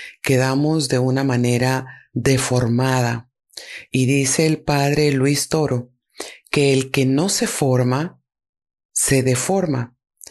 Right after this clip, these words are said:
Y a veces, queridos hermanos, nosotros nos preocupamos de muchas cosas importantes, como es la casa, el trabajo,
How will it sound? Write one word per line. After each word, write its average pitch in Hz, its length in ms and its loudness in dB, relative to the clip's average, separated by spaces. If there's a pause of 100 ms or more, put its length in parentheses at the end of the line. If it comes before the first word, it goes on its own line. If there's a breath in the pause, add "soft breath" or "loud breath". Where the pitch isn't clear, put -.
(360 loud breath)
Y 226 160 2
a 262 100 2
veces, 190 400 0
queridos 160 440 0
hermanos, 135 600 -2 (360 loud breath)
nosotros 143 680 0
nos 135 200 -2
preocupamos 127 840 -2 (280 loud breath)
de 123 140 0
muchas 180 540 0
cosas 143 400 0
importantes, 139 920 -2 (320 loud breath)
como 120 340 0
es 120 520 0 (140 loud breath)
la 104 280 -2
casa, 143 800 -2
el 107 320 -2
trabajo, 139 1080 -2